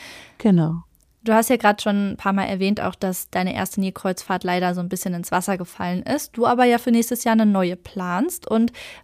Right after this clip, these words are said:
Speaker 2: gerade was die Planung betrifft, würde mich da mal interessieren, wie lang planst du für so eine Nilkreuzfahrt?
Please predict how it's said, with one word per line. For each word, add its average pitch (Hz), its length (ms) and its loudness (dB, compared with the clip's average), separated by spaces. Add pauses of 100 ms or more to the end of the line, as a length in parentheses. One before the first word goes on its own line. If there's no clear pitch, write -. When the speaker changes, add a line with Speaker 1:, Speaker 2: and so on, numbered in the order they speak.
Speaker 2:
gerade 262 280 4
was 262 100 0
die 233 100 -2
Planung 247 420 -2
betrifft, - 640 -2
würde 247 160 2
mich 247 140 -6
da 220 120 4
mal 220 120 2
interessieren, 226 800 -2 (960)
wie 208 280 2
lang 220 440 0 (100)
planst 254 380 0
du 269 40 -2
für 254 160 -4
so 247 80 0
eine 240 140 4
Nilkreuzfahrt? 254 1000 -2